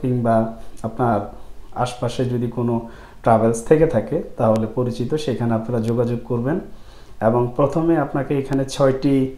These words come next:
রিকোয়ারমেন্ট লাগবে। সেই ছয়টি কাগজ যদি আপনি সঠিকভাবে দিতে পারেন তাহলে আপনার ভিসাটি আমি বলবো শতভাগ নিশ্চিত আপনি পাবেন। তো চলুন আমি আপনাদের জানাই সেই ছয়টি বিষয় কি।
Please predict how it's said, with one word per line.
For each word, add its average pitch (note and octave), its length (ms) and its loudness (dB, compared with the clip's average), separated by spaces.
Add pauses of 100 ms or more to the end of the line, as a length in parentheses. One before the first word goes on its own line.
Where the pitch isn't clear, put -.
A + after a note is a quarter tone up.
(300)
রিকোয়ারমেন্ট C3 480 4
লাগবে। G#2 360 2 (460)
সেই A#2+ 100 -2
ছয়টি C#3 360 2
কাগজ F3 420 4
যদি E3+ 180 6
আপনি D#3+ 200 2
সঠিকভাবে E3 560 4
দিতে C3+ 240 2
পারেন A#2+ 300 2
তাহলে F#3+ 300 4
আপনার D3 240 2
ভিসাটি C3+ 380 0
আমি C3 200 2
বলবো C3+ 300 0
শতভাগ C3 480 2
নিশ্চিত D3 460 2
আপনি B2 220 0
পাবেন। F2 300 0 (720)
তো C3+ 120 4
চলুন F#3+ 300 6
আমি D#3 200 6
আপনাদের D3 360 4
জানাই C3+ 280 4
সেই D#3+ 200 4
ছয়টি C#3 320 2
বিষয় C#3 320 0
কি। C#3+ 260 0